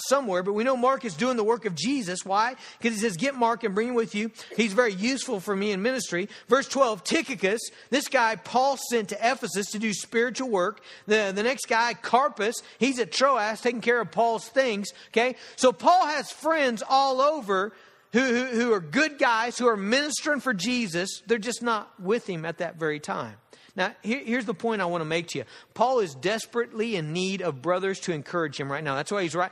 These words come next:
that's why he finishes the letter out this way. He's saying, "Guys, come to me, come to me." But the reality is there's a lot of people that aren't with him, and you know why they're not with him?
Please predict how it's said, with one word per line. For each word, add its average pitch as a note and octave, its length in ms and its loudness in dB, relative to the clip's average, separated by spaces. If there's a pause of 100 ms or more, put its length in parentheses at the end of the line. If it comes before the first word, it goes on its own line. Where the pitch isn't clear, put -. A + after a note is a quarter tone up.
(120)
that's - 120 -4
why A3 100 2
he F3+ 60 -2
finishes G3 440 -2
the E3 140 0
letter E3 340 0
out E3 240 -2
this D#3 220 -4
way. E3 280 -2 (260)
He's G#3 180 0
saying, F3+ 160 0
"Guys, F#3 220 0
come F#3+ 280 -2
to D#3 80 -4
me, A2+ 220 -10 (140)
come F#3 200 0
to D3+ 60 -4
me." B2 140 -8 (220)
But F#3 120 -2
the G3 80 4
reality G3 560 0
is E3+ 100 -4
there's E3 120 -6
a F3+ 40 0
lot G3 240 2
of A#3+ 60 -10
people A#3+ 200 -4
that F#3 100 2
aren't F#3 180 -2
with F#3+ 160 -2
him, B3+ 100 -4
and F#3 100 -2
you A3+ 60 0
know D4 60 -4
why B3 260 -2
they're B3+ 100 -4
not B3+ 200 -4
with B3+ 180 -4
him? C4+ 180 -8